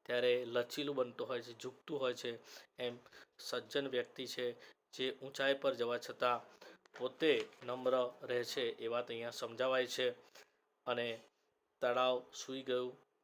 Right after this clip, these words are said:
કલ્પના છે, પોઢ્યું, એક જાગ્યું, એક વિરોધાભાસ રજૂ કર્યો છે.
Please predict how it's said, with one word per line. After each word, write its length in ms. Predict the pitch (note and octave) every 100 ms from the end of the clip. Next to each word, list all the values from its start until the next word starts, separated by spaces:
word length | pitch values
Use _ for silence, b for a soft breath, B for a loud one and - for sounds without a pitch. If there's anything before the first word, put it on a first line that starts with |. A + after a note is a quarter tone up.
| _ -
કલ્પના 440 | A#2+ A#2+ C3 B2+
છે, 200 | B2 B2
પોઢ્યું, 600 | - B2 A#2+ C#3 C3 B2+ - _ -
એક 200 | C3 -
જાગ્યું, 600 | A2+ G#2+ A2 C#3+ C3 -
એક 220 | B2 -
વિરોધાભાસ 640 | A#2+ B2+ B2+ C3+ C#3 -
રજૂ 200 | C3+ B2
કર્યો 280 | B2+ B2 B2
છે. 260 | A#2+ B2